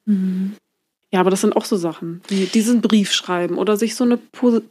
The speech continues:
Speaker 2: positive Box machen mit verschiedenen Sachen drin, Fotos, was weiß ich.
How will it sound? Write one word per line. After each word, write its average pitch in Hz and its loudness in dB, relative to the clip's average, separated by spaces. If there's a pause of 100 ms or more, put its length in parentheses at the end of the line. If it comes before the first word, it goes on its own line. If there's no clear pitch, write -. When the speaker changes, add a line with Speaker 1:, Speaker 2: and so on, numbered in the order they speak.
Speaker 2:
positive 226 2
Box 196 -2
machen 180 -4
mit 202 -6
verschiedenen 190 -2
Sachen 185 -4
drin, 180 -2
Fotos, 208 0
was 190 -6
weiß 185 -6
ich. - -4